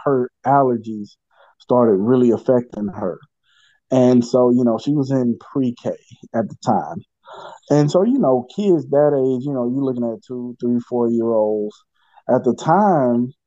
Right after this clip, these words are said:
you know, if, if it's not a tummy ache,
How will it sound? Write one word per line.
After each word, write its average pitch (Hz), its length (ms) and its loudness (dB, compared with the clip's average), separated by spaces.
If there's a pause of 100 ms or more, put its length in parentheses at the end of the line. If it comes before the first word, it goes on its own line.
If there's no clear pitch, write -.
(160)
you 277 120 -2
know, 165 260 2
if, 147 240 -4
if 180 180 -4
it's 233 160 0
not 202 200 0
a 123 120 -2 (120)
tummy 190 360 -2
ache, 185 220 -4